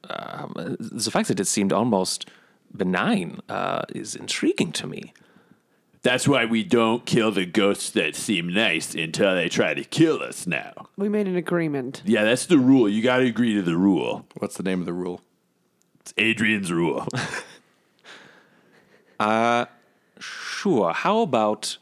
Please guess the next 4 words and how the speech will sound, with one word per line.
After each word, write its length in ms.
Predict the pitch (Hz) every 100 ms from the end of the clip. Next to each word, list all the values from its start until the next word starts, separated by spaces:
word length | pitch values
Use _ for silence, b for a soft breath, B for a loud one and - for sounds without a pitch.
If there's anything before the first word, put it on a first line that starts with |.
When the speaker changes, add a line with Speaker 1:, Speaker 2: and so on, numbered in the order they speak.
| b b b b _ -
Speaker 1:
I 540 | 107 107 104 101 98 - -
research 600 | 101 117 - 147 143 -
and 160 | 107
provide, 600 | - 107 107 110 107 95